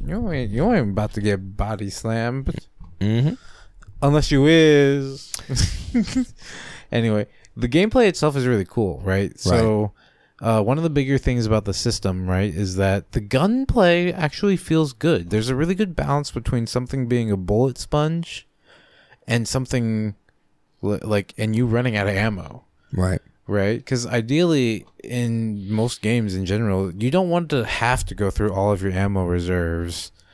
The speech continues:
Speaker 1: but you also don't want everything to be like, "Ha, yeah, Call of Duty three times, boom, boom, boom, time to kill was, like, two seconds," or like, "Rainbow Six, everybody dies to one pistol shot."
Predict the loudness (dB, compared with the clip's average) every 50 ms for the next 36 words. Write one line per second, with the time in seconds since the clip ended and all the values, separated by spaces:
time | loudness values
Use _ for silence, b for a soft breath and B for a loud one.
0 | b b b b b b b b -4 -2 0 0 0 2 0 0 2 2 2 2
1 | 0 0 0 0 2 2 2 2 0 0 0 -2 0 0 2 2 2 2 0 0
2 | -2 -2 -2 -2 -2 -2 -4 -10 -12 -16 -10 -6 -2 -2 -2 -4 -4 -6 -6 -4
3 | -2 -2 -4 -4 -4 -4 -2 -2 -2 -4 -4 -6 -4 -4 -4 -4 -2 -2 -2 -2
4 | -2 -2 -4 -6 -8 _ -2 -2 -2 -2 0 -2 -2 0 0 0 -2 -2 -2 -4
5 | -4 -4 -4 -4 -4 -2 -2 0 0 0 -2 -2 -2 -2 -2 -2 -4 -6 -6 -4
6 | -4 -4 -2 -2 -2 -2 -2 -4 -6 -4 -4 -4 -2 0 0 0 -2 -2 -2 -2
7 | 0 2 0 0 0 2 0 0 0 -2 -8 B B B B B B -2 -2 -2
8 | 0 2 2 2 2 2 2 2 2 2 2 0 0 0 0 0 0 0 -2 -2
9 | 0 -4 -4 0 0 -2 -2 -2 -6